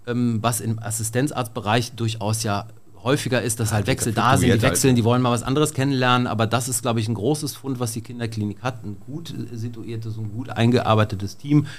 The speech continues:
Speaker 1: die sich ja seit Jahren und Jahrzehnten kennen und, äh, da, äh, hat der eine ge-, vertraut blind dem anderen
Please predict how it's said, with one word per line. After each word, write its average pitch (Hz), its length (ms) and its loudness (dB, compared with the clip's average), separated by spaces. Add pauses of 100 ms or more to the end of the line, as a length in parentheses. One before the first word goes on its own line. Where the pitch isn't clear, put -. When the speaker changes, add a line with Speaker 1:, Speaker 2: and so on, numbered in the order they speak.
(420)
Speaker 1:
die 110 80 -6
sich 110 180 -8
ja 101 120 -4 (100)
seit 104 260 -2
Jahren 110 320 2
und 107 140 2
Jahrzehnten 117 540 -2
kennen 131 360 2
und, 113 300 0
äh, 110 280 0
da, 107 300 0
äh, 101 140 -2 (180)
hat 113 220 -8
der 95 100 -2
eine 113 320 2
ge-, 104 200 -10 (180)
vertraut 113 560 -2
blind 123 280 2
dem 117 140 0
anderen 127 440 2